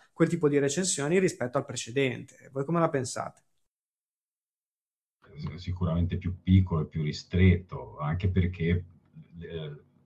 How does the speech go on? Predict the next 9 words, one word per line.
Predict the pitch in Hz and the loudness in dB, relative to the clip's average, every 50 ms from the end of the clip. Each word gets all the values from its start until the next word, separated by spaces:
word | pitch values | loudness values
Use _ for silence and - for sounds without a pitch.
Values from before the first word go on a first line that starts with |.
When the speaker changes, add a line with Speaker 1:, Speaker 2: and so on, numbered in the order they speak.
| _ - - - 87 90 - _ _ _ _ _ _ | _ -20 -20 -20 -20 -20 -20 _ _ _ _ _ _
Speaker 2:
scrivere | - 98 - - 101 92 90 85 | -16 -12 -2 2 2 2 4 2
una | 85 85 | 2 0
recensione | 85 - - 87 90 - - 98 95 | 0 -2 -2 -4 -4 0 2 2 2
costa | 90 85 - - - | 2 0 -2 -4 -6
fatica, | - - 92 98 - 101 | -4 -2 -2 2 2 2
ma | 85 78 | 2 2
anche | 76 76 - - 92 | 0 -2 -2 0 2
leggerla | 95 92 82 73 71 69 69 71 - 69 67 67 65 65 65 - - _ _ _ _ _ | 4 4 4 2 0 -4 -6 -8 -10 -10 -10 -10 -10 -12 -12 -14 -18 _ _ _ _ _
costa | - - - - - - - 69 67 65 64 62 62 62 - | -14 -12 -10 -10 -10 -10 -8 -8 -8 -8 -8 -10 -10 -14 -18